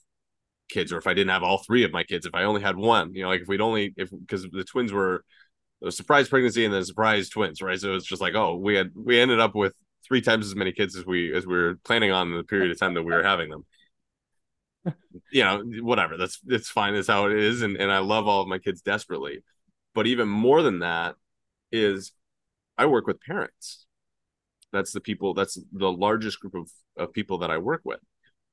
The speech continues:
Speaker 1: I don't think I could be as effective a coach for parents if I wasn't in it with them,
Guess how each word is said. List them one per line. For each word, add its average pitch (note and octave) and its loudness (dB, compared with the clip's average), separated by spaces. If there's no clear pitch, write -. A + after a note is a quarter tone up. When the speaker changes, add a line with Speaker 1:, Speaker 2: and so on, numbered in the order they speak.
Speaker 1:
I G3 4
don't A#3 0
think - -6
I G2+ 4
could A#2 -2
be G#2+ 0
as F#2+ 2
effective G2+ -4
a E2 -6
coach A2+ -4
for - -10
parents - -8
if F#2 -8
I G2 4
wasn't F#2+ 0
in F2+ -4
it - -6
with D3 -8
them, - -12